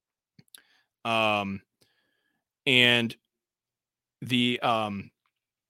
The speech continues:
I'm not sure exactly when Congar is talking about this meeting they had, but I know he's, he's talking about nineteen forty-six later.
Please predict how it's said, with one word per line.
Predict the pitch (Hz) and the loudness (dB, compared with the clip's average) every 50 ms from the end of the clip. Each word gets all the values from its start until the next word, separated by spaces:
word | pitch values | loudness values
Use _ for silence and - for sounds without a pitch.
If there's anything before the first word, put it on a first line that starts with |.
| _ _ _ _ - 127 | _ _ _ _ -4 -2
I'm | 135 143 | 0 2
not | 147 147 147 | 2 0 2
sure | - - 156 147 | 4 4 4 4
exactly | 131 117 135 139 131 - 135 131 127 | 4 4 2 2 2 2 0 -4 -4
when | 113 120 117 131 139 135 131 127 120 | -4 -4 -2 0 0 0 0 -2 -6
Congar | - - - 131 131 117 120 113 110 | -6 -4 -4 -2 -2 0 0 -2 -2
is | 107 - | -2 -4
talking | - - 127 117 - - 117 | -6 -6 -4 -4 -4 -6 -8
about | 110 104 110 107 - | -6 -4 -6 -6 -6
this | - 104 92 - | -6 -8 -8 -8
meeting | - 110 110 110 107 110 110 107 104 | -10 -8 -6 -6 -6 -6 -6 -6 -6
they | 104 104 | -6 -6
had, | 98 110 104 104 104 104 101 92 - _ _ _ _ _ - | -4 -4 -2 -2 -2 -4 -6 -10 -16 _ _ _ _ _ -12
but | 117 117 | -8 -8
I | |
know | 113 113 | -6 -6
he's, | 110 123 117 107 - | -6 -6 -8 -8 -10
he's | - 139 - | -12 -6 0
talking | 147 139 131 | 0 2 2
about | 123 117 113 113 113 | 2 0 -2 -4 -4
nineteen | - 127 113 120 101 | -8 -8 -8 -8 -6
forty-six | - 107 101 - - 98 92 | -6 -6 -6 -6 -8 -10 -10
later. | 98 95 98 95 92 87 85 85 | -8 -6 -4 -4 -4 -4 -6 -10